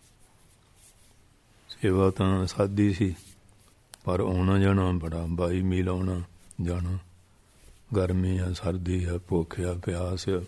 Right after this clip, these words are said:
ਸਰੀਰ ਵਿੱਚ ਢਿੱਲ ਮੱਠ ਵੀ ਆ ਜਾਂਦੀ ਹੈ, ਆਲਸ ਕਰਦਾ ਮਨ। ਪਰ ਨਹੀਂ, ਜਿਹੜੇ ਪ੍ਰੇਮੀ ਉਹ ਦਿਨ ਰਾਤ ਲੱਗੇ ਰਹਿੰਦੇ ਆ। ਤੇ ਫਿਰ ਆਉਣਾ ਸਮੇਂ ਦੇ ਨਾਲ ਹੈ, ਇਹ ਨਹੀਂ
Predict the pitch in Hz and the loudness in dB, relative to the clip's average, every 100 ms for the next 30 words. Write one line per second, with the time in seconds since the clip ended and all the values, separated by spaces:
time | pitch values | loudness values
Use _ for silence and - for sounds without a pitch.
0 | - - - - - - _ - - 104 | -12 -20 -20 -20 -20 -20 _ -16 0 4
1 | 98 95 92 95 92 98 95 95 95 98 | 4 4 2 0 2 2 2 2 2 2
2 | 95 92 92 92 92 95 92 92 - _ | 2 2 2 0 0 0 -2 -4 -8 _
3 | - - 87 92 - - 92 92 92 92 | -10 -4 -2 -2 -4 -2 -2 0 -2 -2
4 | 92 98 - - - _ _ - _ _ | -2 -6 -14 -20 -20 _ _ -20 _ _
5 | _ - 90 90 95 101 107 - - _ | _ -2 0 2 2 0 -2 -10 -20 _
6 | _ _ _ _ 101 95 98 - 92 92 | _ _ _ _ -2 0 0 0 0 2
7 | 95 98 98 90 90 90 90 87 - - | 4 4 4 2 0 2 0 -2 -8 -20
8 | _ _ _ - - _ - - 87 90 | _ _ _ -20 -20 _ -12 -2 0 2
9 | 90 87 92 90 90 87 - - - _ | 0 0 -2 -2 -6 -10 -16 -20 -20 _
10 | _ _ - _ _ _ _ _ - 98 | _ _ -20 _ _ _ _ _ -10 -6
11 | 87 104 95 104 98 90 95 98 - 92 | -4 0 2 2 2 2 2 2 2 2
12 | 95 95 95 95 90 92 90 - _ - | 2 4 4 2 0 -2 -6 -10 _ -20
13 | _ - _ - 92 98 98 95 | _ -20 _ -4 2 2 2 0